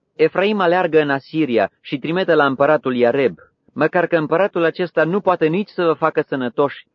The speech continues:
nici să vă lecuiască rănile. Voi fi ca un leu pentru Efraim și ca un pui de leu pentru casa lui Iuda. Eu, da, eu voi sfâșia și apoi voi pleca, voi lua și nimeni nu-mi va răpi prada.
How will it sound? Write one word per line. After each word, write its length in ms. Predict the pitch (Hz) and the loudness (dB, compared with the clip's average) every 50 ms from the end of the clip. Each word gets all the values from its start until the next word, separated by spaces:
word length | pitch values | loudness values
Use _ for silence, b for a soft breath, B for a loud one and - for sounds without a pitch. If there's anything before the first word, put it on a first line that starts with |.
| _ _ - | _ _ -6
nici 240 | 160 196 220 196 | -4 -2 -2 -4
să 200 | - - 175 160 | -4 0 0 0
vă 120 | 135 135 131 | 2 2 2
lecuiască 600 | 127 123 - - 123 120 120 117 _ - 113 104 | 2 2 0 2 2 2 2 0 _ -4 -4 -2
rănile. 380 | 107 104 98 87 78 73 76 _ _ _ _ _ _ _ _ _ _ _ _ _ _ _ _ _ _ _ _ _ - | 0 0 -2 -2 -6 -14 -18 _ _ _ _ _ _ _ _ _ _ _ _ _ _ _ _ _ _ _ _ _ -2
Voi 220 | 123 151 180 190 | 2 2 2 2
fi 160 | - 214 202 | 2 0 -2
ca 180 | - - 226 233 | 0 2 4 4
un 240 | 214 202 180 165 165 | 4 4 2 0 2
leu 240 | 180 185 175 156 | 4 4 4 4
pentru 320 | - 139 131 123 117 113 117 | 4 2 0 0 0 0 0
Efraim 500 | 113 110 - - 113 110 120 131 135 - _ _ _ | 0 0 0 0 -2 0 0 -2 -4 -6 _ _ _
și 180 | - - 160 151 | -10 -8 -6 -2
ca 180 | - 214 220 220 | 2 2 2 4
un 160 | 202 185 165 | 2 0 0
pui 220 | - 180 190 185 147 | 0 0 -2 0 2
de 120 | 151 147 | 2 4
leu 160 | 151 151 139 | 4 4 2
pentru 300 | - 139 127 123 120 117 | 2 0 -2 -2 -2 -6
casa 300 | - - 127 120 - 117 | -2 -2 -4 -2 -2 -4
lui 200 | 104 98 98 98 | -4 -4 -4 -4
Iuda. 360 | 107 113 101 82 80 76 - _ _ _ _ _ - | -4 -4 -4 -4 -8 -10 -12 _ _ _ _ _ -12
Eu, 440 | - 143 196 226 226 190 135 101 _ _ _ | -6 0 2 2 4 2 2 0 _ _ _
da, 360 | 113 120 202 190 151 101 - _ _ _ - | -4 0 0 2 2 0 -2 _ _ _ -10
eu 340 | 131 151 196 233 220 202 | -4 2 4 4 4 4
voi 200 | 156 143 151 135 | 4 4 2 2
sfâșia 640 | 123 - - 123 123 117 - - 117 110 113 107 b b b | 2 -2 -8 -8 -8 -8 -6 -2 2 2 2 2 b b b
și 120 | b - 147 | b 0 0
apoi 240 | 143 - 180 196 | 2 4 2 2
voi 200 | 175 151 156 147 | 4 4 2 2
pleca, 440 | 120 - 139 139 - - 160 127 101 | 2 2 -2 -2 0 2 2 2 2
voi 220 | 95 101 135 135 127 | 2 2 0 0 2
lua 320 | 127 135 170 190 190 - _ _ _ | 2 2 2 2 2 -2 _ _ _
și 220 | - - - 160 151 | -20 -12 -8 -6 -4
nimeni 500 | 147 156 180 214 226 208 202 185 180 175 | -4 -4 -4 -2 -2 -2 -2 -2 -2 -2
nu-mi 220 | 170 175 170 151 | -4 -4 -4 -2
va 140 | 135 143 135 | 0 0 2
răpi 260 | 127 123 - 120 104 | 0 0 -2 -4 -6
prada. 440 | - 107 104 87 78 73 80 - | -4 -2 -2 -2 -4 -8 -14 -20